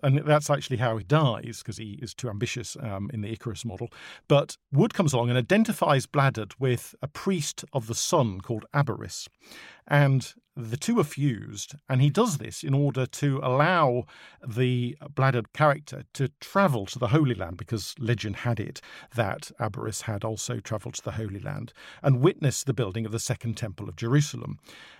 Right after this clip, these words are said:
And in the process of witnessing the temple, of course, he'd picked up the idea of the orders and how to build in a classical manner. He'd been taught by Pythagoras, of all people, and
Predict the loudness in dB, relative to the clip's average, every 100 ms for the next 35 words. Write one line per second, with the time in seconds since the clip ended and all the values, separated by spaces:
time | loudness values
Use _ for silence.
0 | 0 4 6 6 4 4 4 2 4 2
1 | 2 -2 -2 -2 -4 -6 -8 -6 -4 -4
2 | -4 -6 -6 -4 -4 -4 -2 -2 -2 -2
3 | -2 -2 -6 -6 -10 -4 -2 0 -2 -2
4 | -4 -6 -2 2 4 2 0 -2 -2 -2
5 | -2 -2 -2 -6 -6 -4 -4 -6 -10 -8
6 | -2 2 2 0 -4 -16 -2 0 2 0
7 | 0 4 4 2 -2 -2 -2 -4 -8 -2
8 | 0 2 4 4 2 0 0 0 -2 -4
9 | -2 -2 -2 -12 -6 4 4 4